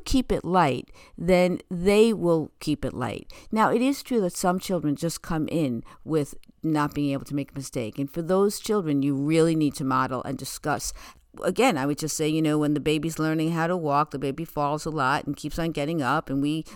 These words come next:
are so excited every time the baby gets up, and we reinforce that. And every fall is really an inspiration to get up and walk another step. So hold the mistake like that. Hold the mistake as an inspiration and an opportunity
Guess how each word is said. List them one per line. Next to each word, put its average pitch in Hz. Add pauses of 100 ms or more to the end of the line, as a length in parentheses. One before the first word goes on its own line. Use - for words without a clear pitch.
are 151
so 156
excited 143
every 143
time 147
the 147
baby 139
gets 147
up, 139
and 135 (200)
we 151
reinforce 147
that. 143
And 139 (320)
every 185
fall 170 (180)
is 151
really 156
an 151
inspiration 151
to -
get 147
up 147
and 143
walk 135
another 139
step. - (240)
So 151
hold 202
the 190
mistake 160
like 127
that. 135
Hold 185
the 156
mistake 135
as 135
an 127
inspiration 139 (400)
and 139 (240)
an 147
opportunity 143